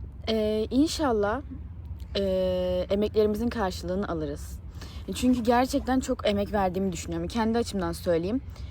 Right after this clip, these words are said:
Elimden geldiği değil, elimden gelenin fazlasıyla yaptım. Yani o yüzden en ufak bir pişmanlığım yok.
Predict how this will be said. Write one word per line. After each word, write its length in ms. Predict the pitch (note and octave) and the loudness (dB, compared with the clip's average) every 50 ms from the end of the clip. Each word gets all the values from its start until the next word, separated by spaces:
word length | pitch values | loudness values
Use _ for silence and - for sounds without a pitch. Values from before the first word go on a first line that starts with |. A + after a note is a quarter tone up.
| - - - - - - - - - | -10 -10 -10 -12 -12 -12 -4 2 4
Elimden 480 | A3+ A3+ A3+ A3+ A#3 B3 B3+ C4+ C#4 | 4 6 6 6 6 6 8 8 8
geldiği 340 | C#4+ D4 C#4+ C#4 C#4 C#4 C#4 | 8 8 8 8 6 6 4
değil, 120 | D#4 E4 - | 4 2 4
elimden 340 | A#3 G#3+ G#3 A3+ B3 C4+ C4+ | 4 4 4 4 6 6 6
gelenin 240 | C4+ C4 C#4+ E4+ | 8 8 6 4
fazlasıyla 640 | E4 - - G#3+ G3+ F#3 G3 F3+ - - A3+ G3 E3 | 2 2 2 2 2 2 0 0 0 2 4 4 4
yaptım. 380 | D#3 D3+ D3+ - - - E3 | 4 2 0 -2 -6 -6 -4
Yani 320 | E3 D#3 D#3 D#3+ E3 E3 - - - - | -2 0 0 0 0 -2 -6 -6 -4 0
o 80 | G#3 A3 | 2 4
yüzden 420 | B3+ C#4 D4 C#4+ A#3+ C#4 D4 C#4 - | 4 4 4 4 4 4 4 2 2
en 200 | - A#3+ C#4 C#4+ | 0 2 4 4
ufak 300 | C#4 C4 - C4 B3 - | 4 2 0 -2 -4 -4
bir 60 | A#3 | -4
pişmanlığım 720 | G#3+ - - - - G3+ F#3 F#3 F3+ F3+ E3+ E3+ E3 D#3+ D#3 | -4 -4 -6 -4 0 0 0 0 0 -2 -2 -2 -2 -2 -4
yok. 140 | D#3 D#3 | -4 -6